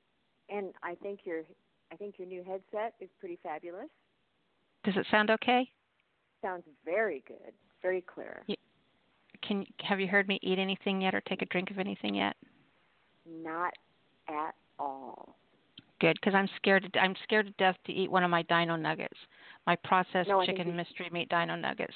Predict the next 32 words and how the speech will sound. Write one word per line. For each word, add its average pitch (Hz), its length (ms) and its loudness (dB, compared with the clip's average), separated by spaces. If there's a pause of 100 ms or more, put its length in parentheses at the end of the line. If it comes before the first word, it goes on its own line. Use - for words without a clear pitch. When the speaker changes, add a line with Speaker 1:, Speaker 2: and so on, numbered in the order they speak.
Speaker 2:
So, 165 180 4 (380)
you 185 80 6
know, 180 60 8
I'm 180 40 4
Speaker 1:
No, 180 60 6
Speaker 2:
just, 165 100 4
Speaker 1:
I 156 60 -2
Speaker 2:
they're, 190 160 6
Speaker 1:
think 208 80 -4
you 175 40 -4
Speaker 2:
they're 190 140 4
Speaker 1:
should - 60 0 (120)
go 160 60 4
Speaker 2:
ice 156 100 -4
Speaker 1:
for - 60 -6
Speaker 2:
cold 180 220 4
Speaker 1:
it. - 40 -8
Speaker 2:
now. 170 240 2
And 165 140 -10 (1200)
<laughs> - 500 2 (300)
but 240 100 2 (240)
they're 285 140 4 (120)
taunting 226 460 2
me. 185 300 -2
Speaker 1:
Wow. - 60 -12 (120)
Speaker 2:
You 214 80 -4
know, 214 120 2
they're, 214 160 2
they're, 196 360 2
they're 202 320 0
turning 214 240 -4
to 196 60 -4